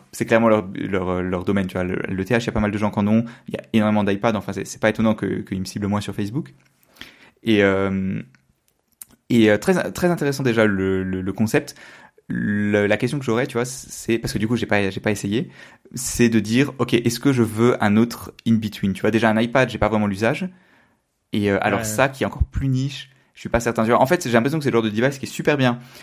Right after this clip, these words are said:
Speaker 1: si t'en as, si t'as un usage précis pour ça, tu vois, si tu fais, si tu lis beaucoup, si tu fais de, tu vois, si tu lis beaucoup de P D F, par exemple, tu vois, je, genre, typiquement dans l'académie, tu sais, tu, t'as beaucoup de gens, ils, tu vois, tu lis des, des papiers scientifiques,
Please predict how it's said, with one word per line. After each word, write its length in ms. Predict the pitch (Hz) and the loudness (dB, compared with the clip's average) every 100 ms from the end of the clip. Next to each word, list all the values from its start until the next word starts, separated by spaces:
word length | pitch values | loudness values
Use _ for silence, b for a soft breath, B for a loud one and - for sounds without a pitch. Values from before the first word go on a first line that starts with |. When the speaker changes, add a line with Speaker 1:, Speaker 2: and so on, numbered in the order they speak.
| B | B
Speaker 1:
si 180 | - 101 | -12 -4
t'en 200 | 117 104 | 0 4
as, 140 | 110 98 | 4 2
si 120 | - | -2
t'as 80 | 107 | 0
un 60 | |
usage 260 | 110 123 123 | 4 2 0
précis 240 | - 156 | -4 -4
pour 140 | 151 117 | -4 -4
ça, 120 | 135 | -4
tu 60 | - | -4
vois, 80 | |
si 100 | 131 | -6
tu 120 | - 98 | -6 -10
fais, 180 | - | -6
si 140 | 104 - | -8 -6
tu 120 | 110 | -4
lis 140 | 104 | -2
beaucoup, 520 | 113 110 113 113 117 - B B | 2 2 2 0 0 -4 B B
si 280 | - - 101 | -12 -12 -10
tu 340 | - - 107 | -10 -2 -2
fais 220 | 101 - 113 | 0 2 4
de, 140 | 110 | 2
tu 60 | 98 | 0
vois, 100 | 135 | -2
si 80 | |
tu 100 | - | 0
lis 80 | 113 | 0
beaucoup 180 | 117 117 | 0 -2
de 60 | - | 0
P 80 | |
D 140 | 107 110 | 2 2
F, 60 | |
par 100 | - | 0
exemple, 260 | 104 117 143 | -2 -2 -2
tu 60 | 110 | -4
vois, 100 | - - - | -6 -6 -6
je, 60 | - | -4
genre, 240 | 95 92 | -6 -8
typiquement 300 | - 107 117 | -6 -2 2
dans 120 | 110 | 2
l'académie, 460 | 98 98 101 104 127 | 2 0 0 -2 -2
tu 60 | 131 | -6
sais, 40 | |
tu, 160 | 110 101 | -6 -4
t'as 100 | 101 | -2
beaucoup 180 | 113 117 | 0 2
de 40 | |
gens, 80 | 117 | 4
ils, 220 | 117 - | 2 0
tu 100 | - | -4
vois, 80 | 117 | -4
tu 80 | 101 | -2
lis 120 | 104 | 0
des, 140 | 101 | 2
des 100 | 95 | 2
papiers 220 | - 95 | -2 -4
scientifiques, 500 | 95 101 110 - - | -4 -4 -4 -8 -8